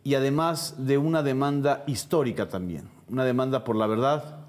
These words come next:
por la justicia, por la reparación del daño moral, frente a la historia de alguien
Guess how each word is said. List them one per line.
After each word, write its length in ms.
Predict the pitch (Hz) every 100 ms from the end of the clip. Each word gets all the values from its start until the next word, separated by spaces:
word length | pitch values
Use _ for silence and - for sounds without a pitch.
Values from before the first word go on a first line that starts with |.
| - -
por 100 | -
la 80 | 110
justicia, 580 | 104 98 139 113 117 113 - - -
por 80 | 110
la 120 | 107
reparación 440 | 104 107 101 135
del 160 | 131 110
daño 220 | 110 110
moral, 420 | 101 104 104 - - - - - - - - _ _ _ _ -
frente 960 | - 147 139 135 147 147 143 139 135 139
a 80 | 131
la 140 | 131
historia 720 | 135 - 180 165 165 160 -
de 160 | 127 143
alguien 720 | 156 156 147 147 151 147 -